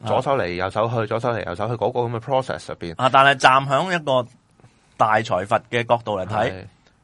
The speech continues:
Speaker 2: 如果我左手嚟右手去嘅，其實變相你哋個個做咗我奴隸吖嘛。
Speaker 1: 啱啊，冇錯。
Speaker 2: 噉我梗係鍾意啦，
Speaker 1: 係啊。
Speaker 2: 係嘛？無可厚非啊，呢個梗係最好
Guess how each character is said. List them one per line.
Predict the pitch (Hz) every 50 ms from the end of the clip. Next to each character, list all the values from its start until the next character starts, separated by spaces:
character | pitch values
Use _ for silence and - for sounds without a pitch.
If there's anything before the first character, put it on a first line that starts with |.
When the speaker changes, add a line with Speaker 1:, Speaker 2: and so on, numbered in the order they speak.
| _ _ _ _ _ _ _ _ - -
Speaker 2:
如 | 113 139 175 196
果 | 151 123 120 127
我 | 139 131
左 | - 113 143 170
手 | 160 151
嚟 | 151 120
右 | 107 107 110
手 | 113 123 131 143 139
去 | 120 120 117 117
嘅， | 110 110 107 - - _ _ _ _ _ _ _ _ -
其 | 104 104
實 | 107 117
變 | 110 - 131 131 131
相 | 123 131 123 123 123
你 | 120
哋 | 113 113 113
個 | 120 120
個 | 120 120 117
做 | 117 110 107
咗 | 123
我 | 139 131 117
奴 | 104 95
隸 | 101 110 107 113
吖 |
嘛。 | 123 131 123 117 110 107
Speaker 1:
啱 | 104 101
啊， | 101 98 92 - - -
冇 | 110 101
錯。 | 90 -
Speaker 2:
噉 | 139 175
我 | 143 135 131
梗 | 127 135
係 | 156 139 120 113 107 113
鍾 | - 151 147 147
意 | 143 135 131
啦， | 135 139 135 139 139 139 135 135 131
Speaker 1:
係 | 123
啊。 |
Speaker 2:
係 | 107
嘛？ | 110 113 117 120 117
無 | 107 104 120
可 | 151
厚 | 147 123 127
非 | 127 151 139 143
啊， | 143
呢 | 143 143 135
個 | 127 120 117
梗 | 120 127
係 | 135 127 113 107
最 | 123 123
好 | 127 143